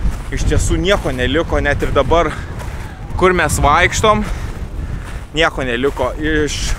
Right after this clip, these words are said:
visos Krakatau salos ugnikalnio du trečdaliai buvo tiesiog išsprogę. Ir pats iš savęs ugnikalnis išspjovė dvidešimt penkis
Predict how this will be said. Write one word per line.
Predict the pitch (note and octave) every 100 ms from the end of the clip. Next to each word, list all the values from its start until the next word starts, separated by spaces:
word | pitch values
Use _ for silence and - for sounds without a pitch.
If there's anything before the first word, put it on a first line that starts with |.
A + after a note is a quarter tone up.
| -
visos | D3+ F3+ F#3 D3+
Krakatau | - D3 C#3+ C3+ D#3+ E3
salos | - C3+ C#3 F3+ - - - - - -
ugnikalnio | C3 C3 C#3+ E3+ G3 F#3+ F#3+ G3 F#3+ - - - - - - - -
du | - E3
trečdaliai | D#3+ D#3+ E3+ D3 D3+ D3 C#3+
buvo | D#3 D#3+
tiesiog | D#3+ C#3 - D3+ D#3+ - - - - -
išsprogę. | C#3+ - - - D#3 E3 D3+ B2 - - - - - - - -
Ir | C3+ C#3 C#3 C#3 C#3+ C#3 C3
pats | B2+ D#3 -
iš | D#3+
savęs | C#3+ C#3 D#3 D#3+
ugnikalnis | D#3 D3+ D3 D3+ C#3 C#3+ - - - - - -
išspjovė | - C#3 - - D3 E3 F3 E3+ D3+
dvidešimt | C3 E3 E3+ - D#3 C#3
penkis | D#3+ C3 F#3 F#3 F3+